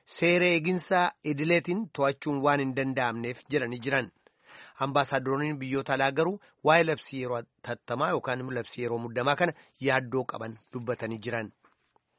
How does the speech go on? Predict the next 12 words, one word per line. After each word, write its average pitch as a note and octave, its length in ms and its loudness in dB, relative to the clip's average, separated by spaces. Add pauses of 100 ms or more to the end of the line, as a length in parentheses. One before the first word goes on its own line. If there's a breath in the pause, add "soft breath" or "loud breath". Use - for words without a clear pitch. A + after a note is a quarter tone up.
(1000 loud breath)
Gama G#3 220 8
biraatiin G#3 460 6
paartileen F#3+ 520 4
mormituu F#3 680 0
kan F3+ 340 2
Itoophiyaa F3 640 0
lama F#3 260 2
dhaabbanni D#3+ 640 0
tokkummaa E3+ 440 0
guutummaa D#3 400 0
Itoophiyaa D#3+ 640 2
Me'aadiif E3 760 2